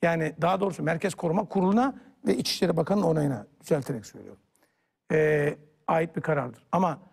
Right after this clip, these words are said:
yakın koruma, tehditlere yönelik korumalar il koruma, il emniyet müdürü tehditleri belirler. Çünkü riskli bir iştir bu. Birçok gazeteci arkadaşta da var. Bizim yaklaşık on beş bin korumamız vardı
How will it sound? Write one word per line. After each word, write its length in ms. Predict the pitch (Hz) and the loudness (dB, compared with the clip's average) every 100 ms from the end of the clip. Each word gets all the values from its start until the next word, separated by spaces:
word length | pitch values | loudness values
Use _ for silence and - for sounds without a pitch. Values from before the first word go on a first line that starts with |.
| _ _ - | _ _ -6
yakın 260 | 147 285 285 | 0 2 4
koruma, 400 | 226 175 123 - - _ _ - | 2 2 -4 -10 -20 _ _ -4
tehditlere 480 | 135 120 185 185 269 | -4 -2 0 2 4
yönelik 360 | 269 226 196 | 4 2 0
korumalar 460 | - 180 175 220 294 - - _ _ _ | 0 2 4 2 0 -6 -20 _ _ _
il 140 | 311 277 | 0 2
koruma, 480 | 226 226 208 196 - - _ | 2 4 2 0 -4 -20 _
il 120 | 285 254 | 0 2
emniyet 400 | 214 190 175 185 | 2 2 0 0
müdürü 280 | 160 165 | 0 0
tehditleri 560 | 156 254 - - 170 151 | 2 2 2 -2 0 2
belirler. 420 | 196 226 226 254 - _ - | 2 2 2 0 -4 _ -6
Çünkü 300 | 233 214 160 | -2 0 2
riskli 320 | 180 - 285 | 2 2 2
bir 80 | 240 | 4
iştir 340 | 151 - 127 | 0 -4 -8
bu. 120 | 107 - _ _ - | -10 -18 _ _ -4
Birçok 240 | 262 233 | 0 2
gazeteci 400 | 214 196 202 214 | 2 2 2 2
arkadaşta 440 | 214 220 202 160 170 | 2 2 0 -2 -2
da 80 | 226 | -2
var. 260 | 170 - _ _ _ _ _ _ _ 254 | -2 -6 _ _ _ _ _ _ _ 0
Bizim 240 | 214 220 | 2 4
yaklaşık 480 | 214 - 208 202 226 | 2 0 -4 -4 0
on 180 | 247 214 | 2 2
beş 180 | - | 0
bin 80 | 180 | -4
korumamız 460 | 156 175 180 214 202 | 0 2 2 2 2
vardı 360 | 208 196 214 | 0 0 -8